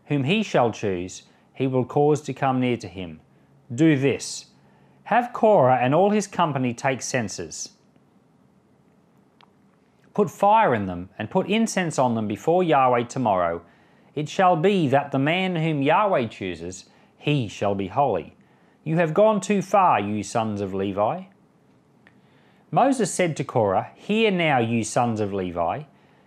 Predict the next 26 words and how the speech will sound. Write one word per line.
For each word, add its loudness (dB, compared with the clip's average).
Is 0
it 2
a 2
small 2
thing -2
to -6
you 0
that -4
this -6
God 2
of -2
Israel 2
has -4
separated 0
you -2
from -6
the -4
congregation -2
of -6
Israel -4
to -6
bring -2
you -4
near -2
to -4
himself, -6